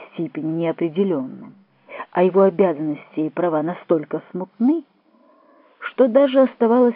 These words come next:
неясным, смеет ли он принимать участие в высоких заседаниях, хотя бы как последний среди чаушей, которым, как известно, позволялось лишь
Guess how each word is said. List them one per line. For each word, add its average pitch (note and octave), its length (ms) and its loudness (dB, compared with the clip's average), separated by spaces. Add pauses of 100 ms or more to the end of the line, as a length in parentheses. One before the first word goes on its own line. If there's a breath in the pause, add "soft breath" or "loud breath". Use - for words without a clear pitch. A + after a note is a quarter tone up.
неясным, G3+ 1000 -2 (760)
смеет C4 480 -2
ли B3+ 120 2
он B3+ 160 2
принимать A#3 480 -2
участие A3 640 -2
в E3+ 40 -6
высоких G3+ 560 -6
заседаниях, F#3 680 -6 (1120 soft breath)
хотя C#4 240 0
бы F3+ 120 0
как - 300 -4 (180)
последний F3 760 0
среди E3 480 0 (240 loud breath)
чаушей, F3+ 800 0 (500 soft breath)
которым, G3+ 560 2 (220 loud breath)
как - 200 -2
известно, A#3 580 -2
позволялось A#3+ 600 4
лишь A3+ 320 -2